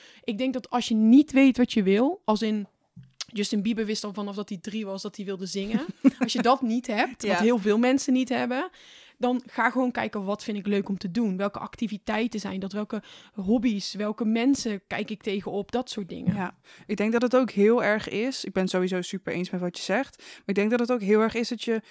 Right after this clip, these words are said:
Speaker 2: durft jouw eigen woorden en jouw eigen waarheid, zeg maar, van jouzelf of wat je zegt over jezelf actief te veranderen.
Speaker 1: Oh, wauw.
Speaker 2: Ehm,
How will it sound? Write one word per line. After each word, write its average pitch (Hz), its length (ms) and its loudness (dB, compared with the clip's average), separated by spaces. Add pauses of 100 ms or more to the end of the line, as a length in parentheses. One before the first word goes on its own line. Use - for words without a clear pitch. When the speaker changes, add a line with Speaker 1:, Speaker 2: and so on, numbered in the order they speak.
(240)
Speaker 2:
durft 196 460 0
jouw 214 240 2
eigen 226 800 -2
woorden 226 360 0
en - 80 -4
jouw 208 120 -4
eigen 220 280 -4
waarheid, 208 560 -2
zeg - 160 -14
maar, 208 100 -2
van 202 160 -4
jouzelf 202 380 -2
of 208 60 -6
wat 202 140 -6
je 202 60 -4
zegt 196 340 -2
over 220 240 -4
jezelf 202 520 -2 (520)
actief 254 360 -4
te 220 140 -6
veranderen. 190 760 -2
Speaker 1:
Oh, 202 60 -2
wauw. 202 400 -6 (100)
Speaker 2:
Ehm, 202 520 -2